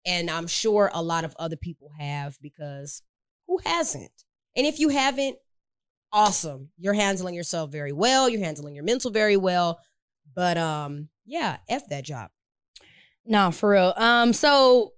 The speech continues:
Speaker 2: this is before, I think it was, like, twenty eighteen. Like, a lot of people would walk up to me and be like, "I've never seen somebody so unhappy at a job. Why don't you just quit?"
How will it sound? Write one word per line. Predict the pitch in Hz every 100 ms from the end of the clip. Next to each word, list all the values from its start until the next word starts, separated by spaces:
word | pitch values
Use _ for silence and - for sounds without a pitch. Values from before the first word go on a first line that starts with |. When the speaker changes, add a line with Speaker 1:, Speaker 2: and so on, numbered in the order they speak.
| _ - 220
Speaker 2:
this | 320 466
is | 453 359 285 180
before, | 214 202 - 220 220
I | 220
think | 254 339
it | 320
was, | 247
like, | 202
twenty | - 233 233 214 175
eighteen. | 202 196 - 202 190 185 175 - - - _
Like, | 226 240
a |
lot | 208 240 294
of |
people | 294 262 220
would | 185
walk | 180 180
up | 190 180
to | 185
me | 180 165
and | 165
be |
like, | 165 156 156 151
"I've | - 208
never | 175 175 175
seen | 185 175
somebody | 160 185 170 156
so | 147 - 180 175 170
unhappy | 170 160 165 160 160 151
at | 143
a |
job. | 135 175 214 170
Why | 151
don't | 160 160 156
you |
just | 147 143
quit?" | - - 180 151